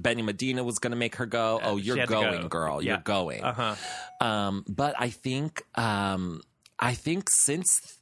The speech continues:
Speaker 1: since this, I don't think she's been back.
Speaker 2: No.
Speaker 1: No. So here we are <laughs> ten years later.
Speaker 2: Still not
Speaker 1: It's
Speaker 2: back.
Speaker 1: still not back.
Speaker 2: They're back in the shit list.
Speaker 1: But that
Speaker 2: Yeah.
Speaker 1: means we're, we're due. We're due, um, an appearance. But I don't think it's gonna happen. Like, Mariah's just not into it because the Grammys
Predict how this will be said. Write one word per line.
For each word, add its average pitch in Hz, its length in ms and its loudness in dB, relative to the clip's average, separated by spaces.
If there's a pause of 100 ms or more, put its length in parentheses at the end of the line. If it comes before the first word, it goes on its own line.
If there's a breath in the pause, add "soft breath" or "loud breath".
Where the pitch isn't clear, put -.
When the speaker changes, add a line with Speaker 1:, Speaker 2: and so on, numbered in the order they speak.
Speaker 1:
since - 460 4
this, 101 420 2
I 110 120 4
don't 151 220 -2
think 101 160 -2
she's 92 240 0
been 90 200 -2
back. 107 580 -4 (160)
Speaker 2:
No. 110 300 0 (120)
Speaker 1:
No. 110 480 2
So 120 320 4
here 120 240 0
we 143 140 2
are 135 120 6
<laughs> - 80 -2
ten 143 340 2
years 139 380 0
later. 131 440 4
Speaker 2:
Still - 180 4
not - 200 2
Speaker 1:
It's 147 100 2
Speaker 2:
back. 180 80 6 (140)
Speaker 1:
still 151 180 4
not 117 340 2
back. 101 340 4
Speaker 2:
They're 127 100 2
back 135 200 2
in 131 60 2
the 123 80 0
shit 151 160 2
list. 143 100 2
Speaker 1:
But 170 120 2
that 160 180 4
Speaker 2:
Yeah. 170 140 0
Speaker 1:
means 156 200 -2
we're, 139 400 2
we're 135 220 0
due. 113 560 0
We're 117 220 0
due, 101 540 0
um, 92 480 2
an 98 120 0
appearance. 104 420 -2
But - 140 0
I 143 60 2
don't 170 120 0
think 170 140 -2
it's 160 80 -4
gonna 151 160 -2
happen. 135 340 -2
Like, 107 160 -4
Mariah's 113 380 0
just 120 180 0
not 117 200 -2
into 110 320 -2
it 92 100 -4
because 113 300 -4
the - 100 -6
Grammys 156 460 0